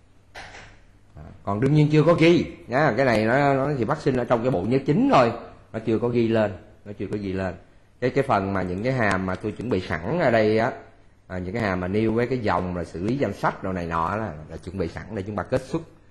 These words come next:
này nọ ra, chúng ta đọc lại, chúng ta coi nó có chưa, cái đoạn sau, cái đoạn sau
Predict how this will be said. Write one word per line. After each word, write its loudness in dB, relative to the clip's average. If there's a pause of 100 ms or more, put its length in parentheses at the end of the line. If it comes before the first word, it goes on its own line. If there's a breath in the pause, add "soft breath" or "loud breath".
(320 soft breath)
này -6
nọ -10
ra, -2
chúng -6
ta -2
đọc -2
lại, -4
chúng -6
ta -6
coi -4
nó -8
có -2
chưa, -4 (260)
cái -10
đoạn -8
sau, -4 (520)
cái -16
đoạn -14
sau -12